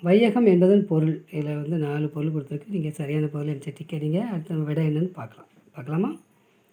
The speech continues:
நலன் எல்லாம் இச்சொல்லை பிரித்து எழுத கிடைப்பது. அதே மாதிரி நாலு விடை கொடுத்துருக்கு. எந்த விடை சரியா நீங்க சே-, சூஸ் பண்ணி வைங்க. நிரந்தரம் இச்சொல்லை பிரித்து எழுத கிடைப்பது.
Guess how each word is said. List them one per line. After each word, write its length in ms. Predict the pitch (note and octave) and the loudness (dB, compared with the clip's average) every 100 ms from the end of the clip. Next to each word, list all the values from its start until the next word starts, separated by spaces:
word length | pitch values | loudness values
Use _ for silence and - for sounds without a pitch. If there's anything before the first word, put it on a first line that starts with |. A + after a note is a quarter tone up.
| _ _ | _ _
நலன் 340 | F3+ G3+ A#3+ A3 | 4 6 8 8
எல்லாம் 240 | F#3 F3 | 6 4
இச்சொல்லை 320 | D#3+ D#3+ F3+ G3 | -2 0 2 2
பிரித்து 280 | G3 F3 F#3+ | 0 0 0
எழுத 120 | F3+ | 0
கிடைப்பது. 340 | F3+ D3+ E3 D#3 | -2 -6 -6 -4
அதே 140 | D#3 | 0
மாதிரி 200 | D#3+ F3 | 2 2
நாலு 260 | D#3 D3+ D#3 D3+ _ _ - | 2 0 -2 -4 _ _ -8
விடை 200 | D3+ D#3+ | -2 -2
கொடுத்துருக்கு. 400 | D3+ D#3 C#3+ A#3+ | -2 -6 -6 -6
எந்த 220 | G3 D3+ D3+ | -6 -4 -4
விடை 200 | D3 E3+ | -4 -4
சரியா 300 | D#3+ D3+ F3 | -4 -4 -2
நீங்க 200 | D#3 E3+ - _ _ _ _ _ _ _ _ _ _ _ _ _ | 0 -2 -4 _ _ _ _ _ _ _ _ _ _ _ _ _
சே-, 280 | - D3+ D3+ | -8 -6 -4
சூஸ் 260 | - F3+ - | 0 0 2
பண்ணி 160 | E3 | 2
வைங்க. 260 | D#3 D#3+ G3+ C4 _ _ _ _ _ _ _ _ - | 4 2 0 -6 _ _ _ _ _ _ _ _ 2
நிரந்தரம் 580 | F3+ G#3+ A#3 G#3 E3+ E3+ | 6 6 6 6 4 0
இச்சொல்லை 340 | D#3+ F3+ F3 | -2 2 2
பிரித்து 300 | F3+ E3+ E3 | 2 -2 -2
எழுத 140 | D#3+ D#3+ | 0 0
கிடைப்பது. 480 | D#3 D#3 E3 E3 | 0 -2 -2 -4